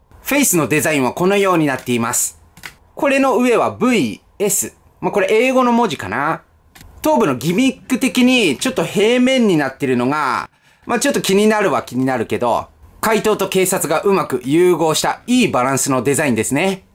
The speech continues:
ちょっとカメラを持って失礼。これ肩ですね。これは腕じゃなくて、いいえ、アタックモードです。まあ、どう考えてもこれが腕、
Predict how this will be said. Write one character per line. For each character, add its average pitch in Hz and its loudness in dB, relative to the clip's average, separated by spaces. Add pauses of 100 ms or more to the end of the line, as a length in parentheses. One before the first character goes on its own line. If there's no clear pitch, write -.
(680)
ち - -2
ょ - -6
っ - -6
と - 0
カ 196 2
メ 165 4
ラ 120 2
を - -2
持 123 -2
っ - -4
て 117 -2
失 - -2
礼。 107 -2 (240)
こ - -2
れ 226 2
肩 214 0
で 104 -2
す 104 -8
ね。 214 0 (480)
こ 370 0
れ 254 2
は 214 0
腕 247 2
じ 196 0
ゃ 165 0
な 170 -2
く - -10
て、 135 -6 (640)
い 233 2
い - 4
え、 - 0
ア 170 -4
タ - -4
ッ - -4
ク 180 -4
モ 175 2
ー - 0
ド 120 0
で 113 -2
す。 - -6 (680)
ま 240 0
あ、 180 0
ど 247 4
う - -2
考 285 0 (140)
え 247 0
て 214 0
も 165 -2
こ - -2
れ 285 2
が 277 2
腕、 226 0